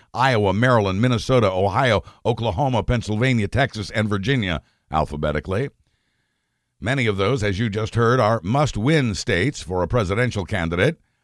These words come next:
There were no attempts to invade the voter registrations of Georgia, Kansas, Kentucky, Louisiana, New Mexico, or North Carolina.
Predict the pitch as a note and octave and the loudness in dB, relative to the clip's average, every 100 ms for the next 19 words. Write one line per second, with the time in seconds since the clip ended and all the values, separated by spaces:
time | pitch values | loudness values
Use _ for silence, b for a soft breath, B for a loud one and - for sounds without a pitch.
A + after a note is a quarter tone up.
0 | _ _ _ _ - D3+ E3 F3 D#3 D3 | _ _ _ _ -2 2 4 4 2 2
1 | B3 D#3 - F2+ F#2 F3 - - - C3+ | 2 2 0 -2 -2 -4 -8 -16 -8 -2
2 | D3+ C#3 C#3 D#3 D3 C#3 C#3 C3+ C3+ C3 | 0 2 2 2 0 0 0 0 -2 -4
3 | B2+ A#2 C3+ A#2 C3+ G2+ F3+ D#3 E2+ B1+ | -4 -4 -4 -2 -2 0 4 4 2 -6
4 | - - E3+ C3+ D#2+ D2 - B2 A#2 D3+ | -10 -6 -2 -2 -4 -10 -8 -4 0 0
5 | C#3 F#2+ B1+ - G#2 C#3 A#2 C#3+ D#3 A#2+ | 0 -2 -8 -6 -2 -2 -2 0 2 2
6 | C#2+ - F#2+ B2+ D3 A#2 F2 F#2+ C#2+ _ | -2 -6 -4 -4 -4 -6 -2 -2 -2 _
7 | E2 G2 A#2 A2+ A#2+ G#2+ B2+ C#3+ G2 D#2+ | -6 -2 -2 -2 -2 0 2 4 2 -2